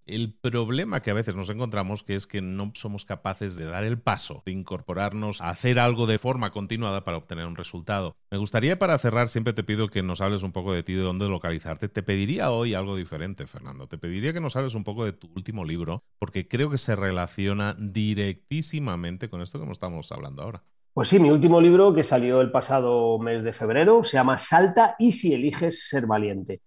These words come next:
Speaker 2: Y tiene mucho que ver con lo que estamos hablando, porque la valentía,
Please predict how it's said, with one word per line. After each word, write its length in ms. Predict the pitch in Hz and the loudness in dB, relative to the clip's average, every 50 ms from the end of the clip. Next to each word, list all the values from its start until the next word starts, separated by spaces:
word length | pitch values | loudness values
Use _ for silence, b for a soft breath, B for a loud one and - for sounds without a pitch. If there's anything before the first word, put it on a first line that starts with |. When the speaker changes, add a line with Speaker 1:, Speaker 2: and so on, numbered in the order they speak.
| _ _ | _ _
Speaker 2:
Y 420 | - 135 139 139 139 135 135 131 | 6 6 8 8 8 8 8 6
tiene 220 | 110 131 135 135 143 | 6 6 4 6 6
mucho 220 | 143 147 147 139 | 6 4 2 0
que 80 | 110 107 | 0 0
ver 160 | 110 110 104 | 0 0 0
con 80 | 101 104 | 0 -2
lo 80 | 104 | -2
que 60 | 104 | -2
estamos 280 | 98 - 135 113 104 - | 0 0 0 0 0 0
hablando, 300 | 113 110 117 117 110 107 | 2 2 2 2 2 0
porque 300 | 107 104 - 117 113 - | 0 0 0 0 0 4
la 140 | 131 131 127 | 6 6 8
valentía, 720 | 123 127 127 127 123 127 123 113 202 196 175 165 - - | 8 8 6 6 4 2 2 4 6 6 6 6 4 0